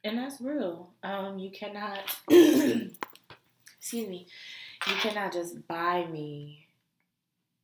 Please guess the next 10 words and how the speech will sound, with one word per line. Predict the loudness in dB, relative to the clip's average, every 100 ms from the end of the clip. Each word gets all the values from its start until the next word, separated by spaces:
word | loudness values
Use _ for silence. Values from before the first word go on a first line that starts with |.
| -14
a | -8
dozen | -4 -2 -2
of | -4
roses | -2 -4 -4 -10
to | -12
make | -12 -10
up | -12 -12
for | -12
you | -10 -10
cheating | -8 -8 -10 -14